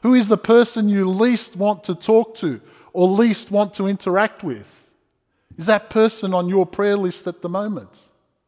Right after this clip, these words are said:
Who is the person that whenever they do something just seems to get under your skin and really, you know,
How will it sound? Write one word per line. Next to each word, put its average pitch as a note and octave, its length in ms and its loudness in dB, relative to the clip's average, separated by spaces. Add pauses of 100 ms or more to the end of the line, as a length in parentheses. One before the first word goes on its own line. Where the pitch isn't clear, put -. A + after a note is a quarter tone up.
(1000)
Who B3 140 4
is G#3+ 100 4
the G#3+ 80 4
person A#3 520 2
that G3+ 220 0 (360)
whenever A3 320 4
they G#3+ 160 4
do G3+ 240 -2
something G3 320 -6
just F3+ 160 -10
seems G#3+ 260 -4
to F3 80 -12
get G#3 320 -4
under G3+ 200 0
your F3 140 -2
skin F#3+ 440 -6
and D3+ 180 -6
really, F3+ 280 0 (580)
you F#3 100 -6
know, F#3+ 160 -2